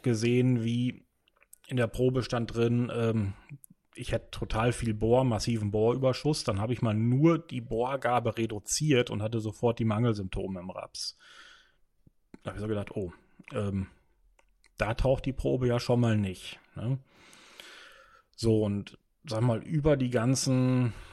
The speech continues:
vielen G-K-B-Veranstaltungen, ich, ich, ich hab die ja zu der Zeit, glaub ich, dann alles mitgenommen, weil ich war ja richtig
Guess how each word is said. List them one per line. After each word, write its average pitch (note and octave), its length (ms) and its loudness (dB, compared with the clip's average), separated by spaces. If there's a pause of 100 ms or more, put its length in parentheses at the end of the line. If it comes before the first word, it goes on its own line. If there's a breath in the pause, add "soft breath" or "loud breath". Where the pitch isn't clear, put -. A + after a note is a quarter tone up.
(100)
vielen C3 500 4
G-K-B-Veranstaltungen, B2 1700 0 (240)
ich, - 140 -14
ich, - 260 -14
ich G#2+ 100 -12
hab - 80 -12
die - 80 -4
ja G#2 100 -2
zu - 140 -6
der G#2 180 -4
Zeit, G#2 260 -4
glaub G#2 100 -2
ich, G2 80 -8
dann G#2 180 -4
alles A#2+ 320 2
mitgenommen, G2 460 -4
weil F#2+ 120 -8
ich - 60 -16
war G2+ 100 -6
ja G#2+ 60 -2
richtig G#2 480 -6